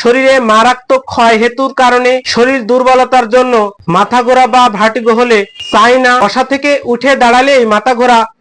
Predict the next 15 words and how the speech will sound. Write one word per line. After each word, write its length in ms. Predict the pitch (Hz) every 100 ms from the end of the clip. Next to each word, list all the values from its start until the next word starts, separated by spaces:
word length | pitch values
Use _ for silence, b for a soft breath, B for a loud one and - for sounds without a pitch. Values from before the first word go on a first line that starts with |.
| _ _
বেলেডোনা 600 | 160 190 240 240 233 233 233 170 160
ভালো 200 | 220 208 202
কাজ 140 | 185 151
দেয়। 160 | 151 120 - _ -
সঠিকভাবে 640 | 214 220 277 247 269 269 269 269
হোমিওপ্যাথিক 500 | 208 233 233 233 240 247 226
ওষুধ 220 | 240 180 -
সেবনের 380 | 277 226 226 220
মাধ্যমে 360 | 226 214 247 226 175 - 143
ভার্টিগো 480 | 175 220 220 247 262 262 214
বা 100 | 214 214 - 156
মাথা 260 | 185 202 269 262
ঘোরা 180 | 269 262
থেকে 200 | 269 262 247
খুব 120 | 254